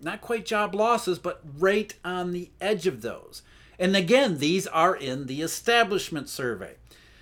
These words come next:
Talking about manufacturers. Of course, manufacturing manufacturing jobs, manufacturing companies have been under severe pressure. That's what the I S M was talking about. The inventory cycle is leading to fewer orders. We've been talking about backlogs and the P M Is, especially at the regional feds,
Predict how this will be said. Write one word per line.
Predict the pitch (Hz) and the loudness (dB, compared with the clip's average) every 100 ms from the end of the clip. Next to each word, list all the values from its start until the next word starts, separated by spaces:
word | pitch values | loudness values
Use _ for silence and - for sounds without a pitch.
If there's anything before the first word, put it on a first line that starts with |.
| - - - | -20 -14 2
Talking | 175 175 185 | 2 4 0
about | 165 165 120 | 2 0 0
manufacturers. | 120 127 139 156 - 208 - - 104 92 | 0 0 0 0 4 4 4 -2 -8 -10
Of | - | -8
course, | - 160 - | -2 -2 -2
manufacturing | 135 135 - 135 127 - 160 180 170 - - _ 117 | -6 -6 -4 -4 -4 -6 -6 -6 -10 -20 -20 _ -8
manufacturing | 139 147 175 165 - 170 | -6 2 2 2 -2 -4
jobs, | 135 151 156 156 135 | 2 4 4 2 0
manufacturing | 143 151 - 170 165 156 131 | -4 -4 2 2 2 -4 -2
companies | - 196 190 180 180 156 | 0 0 0 -2 -2 -4
have | 139 | -6
been | 139 | -6
under | 127 117 110 | -6 -6 -8
severe | 110 104 113 | -8 -6 0
pressure. | 165 196 143 | 4 2 2
That's | 117 | -6
what | 110 | -8
the | 98 | -8
I | 110 | -8
S | 104 - | -6 -4
M | 170 | -6
was | 185 | -6
talking | - 175 165 165 | -2 -2 0 -4
about. | 151 135 139 139 - - | -2 2 2 0 -8 -4
The | - 214 | -2 2
inventory | 247 262 240 220 180 196 190 | 2 2 2 0 0 2 4
cycle | 180 170 160 165 | 4 0 -2 -2
is | 170 - | -4 -4
leading | 143 143 135 | -8 -8 -8
to | - | -10
fewer | - 139 127 | -10 -4 -2
orders. | 123 190 214 202 196 | 2 8 8 8 2
We've | 156 147 | 0 -4
been | 135 | -2
talking | 131 147 156 | 2 0 0
about | 135 117 | -2 0
backlogs | 156 175 175 175 170 165 123 | 4 4 4 2 2 0 -4
and | |
the | 120 | -8
P | - 139 | -8 -8
M | 131 | -4
Is, | 147 160 139 | 0 0 -2
especially | 117 135 - 120 | -6 -8 -8 -10
at | |
the | 107 | -8
regional | 117 107 104 | -8 -8 -14
feds, | - - 180 180 180 139 | -10 -2 2 2 0 -4